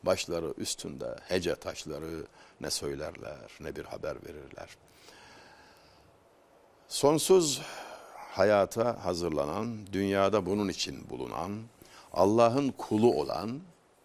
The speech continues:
ve dünya hayatı ahireti kazanmak için bir vesile olan insanın ölüme bakışı ona göre şekilleniyor işte. Ölümü anlayış, algılayış biçimi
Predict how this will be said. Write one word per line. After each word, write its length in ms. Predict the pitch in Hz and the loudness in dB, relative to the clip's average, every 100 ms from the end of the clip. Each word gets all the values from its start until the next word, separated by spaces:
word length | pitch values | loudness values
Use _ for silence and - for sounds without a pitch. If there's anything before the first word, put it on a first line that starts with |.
| _ - _ _ _ _ _ _ _ _ _ _ - | _ -20 _ _ _ _ _ _ _ _ _ _ -4
ve 340 | 113 147 156 - _ _ _ _ _ - - 107 | 2 4 2 -2 _ _ _ _ _ -20 -14 -2
dünya 420 | 117 131 151 156 110 | 4 6 6 4 6
hayatı 680 | 110 107 104 - 165 180 - | 6 8 6 6 4 4 4
ahireti 520 | 113 110 120 117 156 | 4 6 2 2 0
kazanmak 580 | - 98 110 123 139 98 | 2 2 2 2 -2 -2
için 320 | - 98 90 | -2 -2 2
bir 200 | 92 87 | 2 4
vesile 480 | 90 - 92 98 95 - _ - _ _ - | 2 2 2 4 2 -2 _ -20 _ _ -6
olan 280 | 78 58 - - | -4 -4 -6 -6
insanın 520 | 90 - 76 78 69 - _ _ _ - - - - - - - _ _ _ - | -2 0 0 -4 -8 -14 _ _ _ -20 -20 -20 -20 -20 -20 -20 _ _ _ 8
ölüme 440 | 147 190 190 135 | 8 8 4 4
bakışı 340 | 113 120 135 160 | 2 2 4 6
ona 140 | 123 | 6
göre 260 | 90 73 - | 6 2 0
şekilleniyor 640 | - - 76 69 71 58 | -4 -4 -8 -8 -8 -10
işte. 260 | - - - - _ _ - | -10 -12 -14 -18 _ _ -6
Ölümü 300 | 104 107 113 | -2 0 -2
anlayış, 680 | - 95 90 98 90 - - | -2 -2 0 0 -2 -4 -2
algılayış 680 | 82 82 90 82 90 98 - | -4 -2 -2 0 0 -2 -6
biçimi 360 | - - 98 | -8 -8 -8